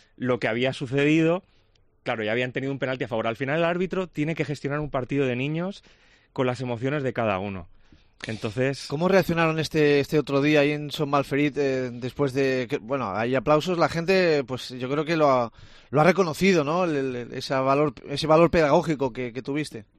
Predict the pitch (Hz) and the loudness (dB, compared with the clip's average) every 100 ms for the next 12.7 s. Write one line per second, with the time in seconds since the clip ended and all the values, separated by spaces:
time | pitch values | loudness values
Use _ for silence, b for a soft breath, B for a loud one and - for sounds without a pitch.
0 | _ - - 107 - - 120 113 110 110 | _ -6 -2 -2 -4 -4 0 2 2 2
1 | 107 107 95 127 127 143 143 131 127 120 | 2 -2 -2 -2 0 0 0 2 0 0
2 | 120 117 113 113 104 110 - 110 110 107 | -2 0 0 0 0 -2 0 0 2 2
3 | 104 104 - - _ _ _ _ _ _ | 0 -2 -6 -14 _ _ _ _ _ _
4 | _ 123 113 123 123 123 117 110 - 110 | _ -6 -4 0 0 0 -4 -4 -4 -4
5 | 101 117 110 107 110 107 101 101 101 101 | -2 -4 -4 -4 -2 0 0 0 0 0
6 | 95 95 - - - 110 101 104 101 95 | -2 -6 -10 -16 -8 -6 -2 -2 -2 -2
7 | 107 113 127 120 110 104 92 113 120 135 | -2 -2 -6 -4 -4 -4 -4 -2 0 0
8 | 143 B B B B B _ - 117 117 | -4 B B B B B _ -8 -4 -2
9 | 123 139 131 127 123 110 123 117 117 113 | -2 0 0 0 -2 -2 0 2 4 2
10 | 110 110 110 107 107 - 110 110 107 107 | 2 2 0 0 -2 -4 -4 -2 0 -2
11 | 101 - 107 107 101 104 104 104 101 98 | -4 -2 -2 -2 -2 -2 -4 -4 -4 -4
12 | 104 98 92 90 98 110 123 | -4 -6 -6 -6 -8 -8 -10